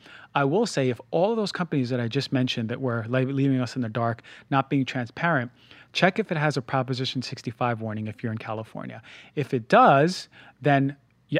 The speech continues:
absolutely need to switch to another one, because then we have no control. We have no understanding.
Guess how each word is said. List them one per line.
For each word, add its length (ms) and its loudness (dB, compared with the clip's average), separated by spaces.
absolutely 380 0
need 120 -2
to 100 -14
switch 500 -8
to 340 -4
another 240 -4
one, 100 -6
because 260 -6
then 200 2
we 60 -4
have 160 -4
no 140 -2
control. 280 -4
We 80 -4
have 100 -4
no 140 -2
understanding. 720 -6